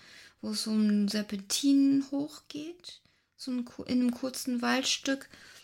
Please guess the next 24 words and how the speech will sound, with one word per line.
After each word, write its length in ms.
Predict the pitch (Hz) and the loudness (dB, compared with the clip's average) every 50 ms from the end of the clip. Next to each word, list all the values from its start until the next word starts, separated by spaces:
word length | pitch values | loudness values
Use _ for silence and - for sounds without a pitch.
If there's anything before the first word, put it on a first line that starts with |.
| _ _ _ _ | _ _ _ _
Ich 140 | - - - | -18 -14 -10
glaub, 200 | - 196 196 - | -10 -10 -8 -6
das 200 | 208 202 - - | -6 -4 -2 -2
war 120 | 214 214 | 0 0
so 100 | 202 202 | 2 4
meine 320 | 196 196 190 190 190 190 | 4 4 4 4 2 2
Hassstelle, 580 | 208 247 - - - - - 269 262 262 262 247 | 0 0 2 2 2 2 2 0 -2 -2 0 0
nur 140 | 226 208 196 | 2 2 2
deswegen 420 | 196 202 202 - 220 202 190 180 | 0 0 -2 -2 -2 -2 -2 -2
weiß 240 | 185 190 214 247 269 | -2 -4 -4 -6 -6
ich 140 | 285 285 - | -6 -8 -8
das 220 | 277 277 277 - | -8 -8 -8 -6
so 100 | - 277 | -4 -2
genau. 380 | 269 277 269 269 277 285 320 381 381 - - _ _ _ _ _ _ _ _ _ _ _ _ _ _ | 0 2 4 4 6 4 4 2 -2 -6 -12 _ _ _ _ _ _ _ _ _ _ _ _ _ _
Ansonsten 580 | - 220 208 196 196 202 208 214 208 - 262 247 | -2 0 2 2 2 2 0 0 0 -2 -4 -4
ist 280 | - 233 233 - - | -4 -6 -8 -8 -8
das, 340 | 226 220 220 214 - - - - | -8 -8 -6 -4 -4 -4 -4 -4
ähm, 420 | 220 214 208 208 208 208 202 - - _ _ | -4 -2 -2 0 0 -2 -2 -6 -10 _ _
ja, 200 | _ 190 185 185 | _ -4 -4 -4
viel 400 | 180 - - - 233 240 233 208 196 | -4 -4 -2 2 2 4 4 4 2
Wald 320 | 196 196 208 226 226 - | 0 0 0 -2 -2 -4
und 280 | - 214 190 180 - - | -4 -4 -4 -4 -4 -4
Wiese, 540 | 202 214 220 240 247 240 262 262 269 285 294 - _ _ _ _ _ _ _ _ _ _ _ _ _ _ _ _ _ _ _ _ _ _ - | -2 0 0 0 0 0 -2 -2 -2 -2 -4 -6 _ _ _ _ _ _ _ _ _ _ _ _ _ _ _ _ _ _ _ _ _ _ -14
ähm, 460 | 240 226 226 226 226 226 226 226 233 | -10 -8 -6 -4 -2 -2 -2 -4 -6